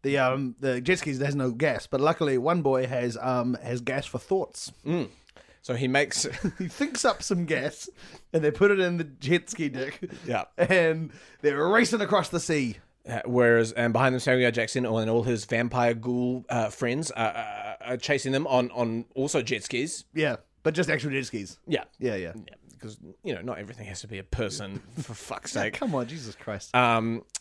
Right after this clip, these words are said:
Speaker 2: and, and, and, they, and they're racing. They're racing. Uh, uh, they, they, they, they, they find themselves cornered in a bay.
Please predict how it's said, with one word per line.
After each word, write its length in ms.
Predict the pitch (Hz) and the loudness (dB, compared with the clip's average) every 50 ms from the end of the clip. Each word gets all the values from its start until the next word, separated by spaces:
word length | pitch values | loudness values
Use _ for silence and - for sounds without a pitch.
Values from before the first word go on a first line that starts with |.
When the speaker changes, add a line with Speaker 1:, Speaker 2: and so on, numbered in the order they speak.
| _ _ - | _ _ 0
Speaker 2:
and, 280 | 120 117 113 113 113 120 | 2 2 2 2 0 -2
and, 200 | 120 117 117 113 | -2 -2 -2 -2
and, 180 | 113 120 117 117 | -2 -2 -2 0
they, 100 | 120 - | -2 -2
and 160 | - 123 120 | -2 0 0
they're 80 | 117 110 | 0 2
racing. 480 | 117 127 127 123 - 143 135 135 131 - _ - _ _ _ | 4 4 4 2 0 -4 -8 -8 -10 -16 _ -20 _ _ _
They're 120 | - 117 117 | -4 -2 0
racing. 320 | 120 120 - - 127 123 117 | 0 0 -2 -4 -4 -2 0
Uh, 300 | 120 127 120 123 127 123 120 | 2 2 4 4 2 0 0
uh, 60 | 127 | 0
they, 320 | 120 123 - - 127 123 117 | -2 -2 -2 -2 -6 -8 -6
they, 340 | 123 123 123 120 117 113 113 _ - - _ _ - | -2 2 2 2 2 0 -2 _ -18 -20 _ _ -4
they, 300 | 117 120 120 110 - - - - - - - - | -2 -2 -2 -4 -8 -14 -20 -20 -20 -20 -18 -10
they, 220 | 123 120 113 113 110 | -6 -6 -4 -4 -4
they 180 | 107 117 117 | -2 -2 -2
find 180 | 110 - 117 117 | 0 0 0 -2
themselves 240 | 110 - 120 104 - | 0 -2 -4 -6 -6
cornered 500 | - - 143 127 120 107 101 87 87 - - _ _ - | -6 -2 2 2 2 2 0 -4 -6 -10 -18 _ _ -8
in 80 | 110 | -6
a 60 | 110 101 | -6 -4
bay. 440 | 95 - 107 98 95 92 87 - | -2 -2 -2 -2 -2 -4 -6 -10